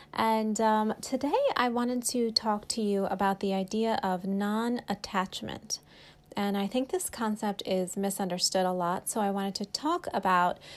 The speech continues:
how you can use non-attachment to give you a better quality of life and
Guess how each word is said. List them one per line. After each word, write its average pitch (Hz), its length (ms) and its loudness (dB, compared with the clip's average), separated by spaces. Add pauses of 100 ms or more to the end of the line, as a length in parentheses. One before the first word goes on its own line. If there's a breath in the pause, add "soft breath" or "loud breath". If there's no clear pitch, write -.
(260 loud breath)
how 247 240 2
you 240 260 0
can 359 180 2
use 220 300 0
non-attachment 196 840 -2 (260 loud breath)
to 226 100 -4
give 233 260 2
you 226 300 2
a 202 80 0
better 233 380 0
quality 233 480 2
of 254 120 -2
life 196 400 0 (480 loud breath)
and 285 300 2